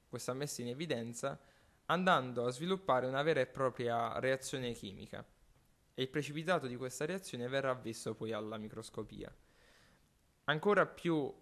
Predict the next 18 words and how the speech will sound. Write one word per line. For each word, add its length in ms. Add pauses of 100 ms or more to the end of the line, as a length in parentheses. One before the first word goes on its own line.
specifica 760
è 20
la 140
colorazione 640
immunoistochimica, 1160 (960)
che 220
mette 340
in 80
evidenza 760 (240)
gli 140
specifici 960
antigeni 640
presenti 420
nelle 280
cellule 420
e 40
nei 160
tessuti. 600